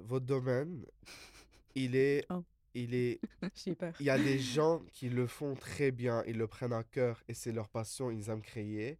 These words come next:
Speaker 2: Ouais.
Speaker 1: Mais si tout le monde a cette image de vous, des influenceurs,
Speaker 2: Mhm.
Speaker 1: moi, je préfère créateur de contenu parce que c'est
Speaker 2: Ouais.
Speaker 1: plus
Speaker 2: Mais
Speaker 1: pro.
Speaker 2: oui.
Speaker 1: Euh, c'est parce que il y a des influenceurs qui ont un peu sali cette image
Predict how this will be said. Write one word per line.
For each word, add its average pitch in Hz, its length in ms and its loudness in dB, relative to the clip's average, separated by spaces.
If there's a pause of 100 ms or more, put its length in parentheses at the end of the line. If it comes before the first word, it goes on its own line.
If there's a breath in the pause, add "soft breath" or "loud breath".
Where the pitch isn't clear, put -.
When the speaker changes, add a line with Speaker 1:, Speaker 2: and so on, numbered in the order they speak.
(100)
Speaker 2:
Ouais. 180 320 -6 (140)
Speaker 1:
Mais 123 500 0 (160)
si - 240 -6
tout 180 160 -2
le 160 80 2
monde 156 380 0
a 123 100 -2
cette - 260 -4
image 131 420 2
de 120 60 0
vous, 120 420 -4 (120)
des 107 400 -4
influenceurs, 120 960 -2
Speaker 2:
Mhm. 190 340 -4
Speaker 1:
moi, 127 160 2
je 120 80 -4
préfère 131 420 -4 (200)
créateur 117 440 -4
de 113 80 -6
contenu 120 580 -8
parce 117 160 -8
que 180 80 -6
c'est 170 140 -4
Speaker 2:
Ouais. 214 100 -8
Speaker 1:
plus 110 380 -4
Speaker 2:
Mais 185 100 -6
Speaker 1:
pro. 190 160 0
Speaker 2:
oui. 180 80 -6 (840 soft breath)
Speaker 1:
Euh, 110 1000 0 (340)
c'est - 200 -4
parce 127 260 -2
que 127 380 -2 (300)
il 127 100 -6
y 135 80 2
a 170 120 2
des 139 360 0
influenceurs 156 640 0
qui 127 220 -6
ont 127 260 0
un 139 140 -2
peu 165 180 -4
sali 151 480 0
cette 135 260 -6
image 131 500 0